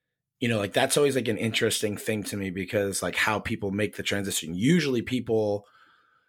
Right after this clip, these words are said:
do a couple raw meets, see somebody in a bench shirt, and they're like, "Ooh, I wanna do that." Uh,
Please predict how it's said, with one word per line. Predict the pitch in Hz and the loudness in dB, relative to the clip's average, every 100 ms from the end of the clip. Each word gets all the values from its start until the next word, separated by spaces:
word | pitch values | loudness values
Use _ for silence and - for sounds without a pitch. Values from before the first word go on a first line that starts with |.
| _ _ _ _ _ _ - | _ _ _ _ _ _ 0
do | 135 | 2
a | |
couple | 131 117 | 2 2
raw | 113 120 117 | 4 4 4
meets, | 113 107 - | 4 0 0
see | - - 131 | 0 2 4
somebody | - 117 113 107 | 2 4 4 2
in | |
a | 98 | 2
bench | 117 113 | 2 2
shirt, | - 117 | 2 2
and | 98 | 0
they're | 101 | 0
like, | 92 - | -4 -4
"Ooh, | 117 92 | -4 -2
I | 92 | 0
wanna | 110 98 | 0 0
do | 85 90 | -4 -2
that." | 107 104 92 - 104 | 2 2 0 -4 0
Uh, | 101 98 95 87 90 | 2 2 0 0 -4